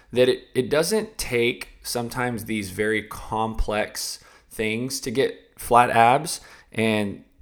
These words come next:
to basically get toned up, that really what, what it takes is some, some minor changes, but just applying those consistently over time. So best way I can answer this is I'll say kinda how it,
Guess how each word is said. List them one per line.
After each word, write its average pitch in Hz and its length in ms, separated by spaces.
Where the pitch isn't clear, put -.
to 104 100
basically 104 540
get 107 240
toned 107 340
up, - 320
that 113 400
really 175 400
what, 131 400
what 127 180
it 113 160
takes 139 540
is 113 200
some, 104 520
some 113 180
minor 113 420
changes, 104 760
but - 180
just 110 300
applying 120 420
those 104 260
consistently 101 1160
over 104 300
time. 92 560
So 123 320
best 151 180
way 165 120
I 151 40
can 143 160
answer 127 260
this 110 280
is 107 120
I'll 107 120
say 113 400
kinda 113 260
how 113 220
it, - 160